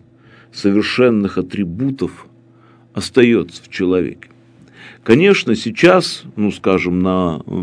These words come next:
при современном развитии мышления, при современном,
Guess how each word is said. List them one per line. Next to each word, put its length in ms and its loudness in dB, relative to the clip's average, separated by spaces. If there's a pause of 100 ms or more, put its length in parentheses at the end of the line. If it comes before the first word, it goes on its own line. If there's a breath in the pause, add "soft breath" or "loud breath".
при 80 0
современном 880 4
развитии 720 -4 (500 soft breath)
мышления, 960 2
при 580 2
современном, 880 0